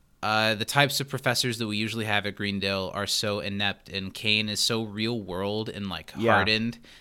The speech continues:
Speaker 1: that he has no room for any of the, the foolishness, and, and it's really funny. And I wish, uh, we could have seen more of him on the show. All of the cast of Community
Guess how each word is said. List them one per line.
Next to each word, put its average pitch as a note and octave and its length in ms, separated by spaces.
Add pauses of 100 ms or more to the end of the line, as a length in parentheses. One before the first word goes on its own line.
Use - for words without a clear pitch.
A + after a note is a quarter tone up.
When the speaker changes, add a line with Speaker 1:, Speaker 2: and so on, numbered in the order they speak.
(160)
Speaker 1:
that G#2+ 160
he A2 140
has G#2+ 260
no G#2+ 320
room G#2 400
for - 160
any G#2 260
of G2+ 160
the, F#2+ 240 (280)
the G#2 100
foolishness, A#2 800
and, A2 260
and G#2+ 200
it's G#2+ 180
really C3 220
funny. G2 420 (680)
And B2 140
I A#2 100
wish, A#2+ 360
uh, A#2 160
we A#2 80
could A#2 140
have A2+ 80
seen A2 220
more A2 220
of G#2 80
him G#2 200
on G#2 100
the G2+ 60
show. G#2 240
All A2 180
of A2+ 80
the A#2 80
cast G#2+ 320
of G2 60
Community G2 540